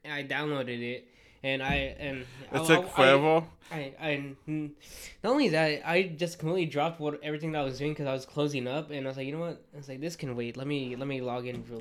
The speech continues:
Speaker 1: quick," and I made my account and everything, and that is history.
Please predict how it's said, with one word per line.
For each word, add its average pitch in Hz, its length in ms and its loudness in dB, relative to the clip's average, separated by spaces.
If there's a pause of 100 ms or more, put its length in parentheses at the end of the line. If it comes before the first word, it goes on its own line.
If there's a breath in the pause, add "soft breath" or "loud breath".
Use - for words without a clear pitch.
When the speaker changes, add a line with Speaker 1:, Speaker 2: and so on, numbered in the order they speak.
(100)
Speaker 1:
quick," 120 220 -8
and 123 300 -8
I - 60 -18
made 131 200 -6
my 127 140 -10
account 151 320 -8
and 156 80 -8
everything, 160 480 -6
and 165 300 -4 (380 soft breath)
that 117 160 -8
is 127 160 -12
history. 120 520 -10